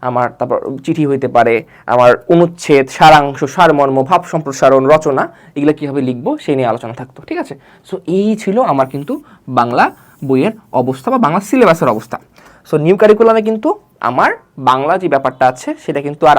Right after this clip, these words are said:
আগের মতো এতগুলো ভাগে বিভক্ত না, সেটা কি just simply একটা বাংলা বই, ঠিক আছে? just একটাই মাত্র বই, বাংলা বই, ঠিক আছে? So আগের বার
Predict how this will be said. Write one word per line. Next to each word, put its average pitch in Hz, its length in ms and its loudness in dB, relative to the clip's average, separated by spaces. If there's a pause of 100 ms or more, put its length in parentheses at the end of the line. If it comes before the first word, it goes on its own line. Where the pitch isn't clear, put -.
আগের 139 240 2
মতো 135 120 -8 (100)
এতগুলো 135 340 0 (100)
ভাগে 131 200 -4
বিভক্ত 135 260 -6 (100)
না, 240 60 -2 (480)
সেটা 147 240 -4
কি 247 80 -6 (420)
just 247 200 2 (200)
simply 180 320 -2 (100)
একটা - 180 -4 (360)
বাংলা 113 300 -2
বই, 67 120 -12 (500)
ঠিক 359 160 -8
আছে? - 140 -14 (400)
just 156 160 -6 (180)
একটাই 202 300 0 (100)
মাত্র 180 200 -4 (100)
বই, 240 120 -2 (120)
বাংলা 117 280 -2
বই, 60 120 -12 (320)
ঠিক 403 160 -6
আছে? - 140 -8 (420)
So 139 60 -2 (320)
আগের 226 380 4 (120)
বার 269 180 8